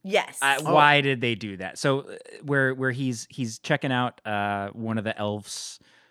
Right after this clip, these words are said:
Speaker 2: playing harp to foreshadow his romance with Toriel later on.
Speaker 3: Oh, okay. Not in the, not in the theatrical.
Speaker 2: Re-, okay, I'm glad they cut it then.
Speaker 3: Yeah.
Speaker 2: But this was in the extended. So he, the,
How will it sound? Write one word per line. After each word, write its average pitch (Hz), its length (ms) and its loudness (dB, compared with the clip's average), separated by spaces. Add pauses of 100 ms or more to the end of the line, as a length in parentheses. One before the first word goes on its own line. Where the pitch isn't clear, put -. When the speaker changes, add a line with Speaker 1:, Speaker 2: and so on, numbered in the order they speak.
(140)
Speaker 2:
playing 107 320 0
harp 95 480 -4
to 101 120 -4
foreshadow 95 560 -4
his 92 180 -10
romance 90 420 -8
with 95 120 -14
Toriel 82 540 -12 (720)
later 165 220 -12
on. 165 140 -10
Speaker 3:
Oh, 190 400 2
okay. 123 260 0
Not 120 260 -2
in 131 80 -8
the, 127 140 -4
not 127 160 -2
in 131 60 -8
the 135 100 -6
theatrical. 123 420 -2
Speaker 2:
Re-, 117 120 -4 (200)
okay, 107 460 0
I'm 104 240 -2
glad 101 280 -4
they 87 120 -8
cut 87 180 -10
it 80 120 -14
then. 87 100 -6
Speaker 3:
Yeah. 98 200 0
Speaker 2:
But 95 240 -4
this 110 240 -6
was 120 120 0
in 120 80 0
the 120 80 2
extended. 104 400 -4 (220)
So 123 140 -2
he, 127 160 0
the, 127 180 -6